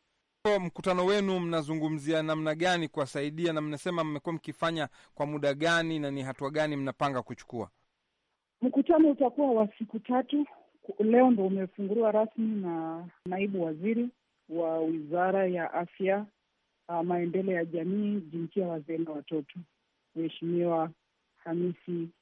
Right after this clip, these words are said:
Speaker 2: Kigwangalla. Na katika mashirika waliopo na wadau wengi waliopo ni wale ambao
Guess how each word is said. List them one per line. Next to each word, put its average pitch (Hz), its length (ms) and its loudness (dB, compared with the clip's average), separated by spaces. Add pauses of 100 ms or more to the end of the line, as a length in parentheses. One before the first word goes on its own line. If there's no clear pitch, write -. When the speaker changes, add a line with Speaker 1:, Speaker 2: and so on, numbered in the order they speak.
(140)
Speaker 2:
Kigwangalla. 151 680 -2 (800)
Na 175 920 2 (640)
katika 220 640 4
mashirika 185 1900 -2
waliopo 208 500 2
na 175 140 -8
wadau 202 360 2
wengi 196 240 2
waliopo 175 520 -4
ni 170 120 -4
wale 226 260 -2
ambao 196 580 -2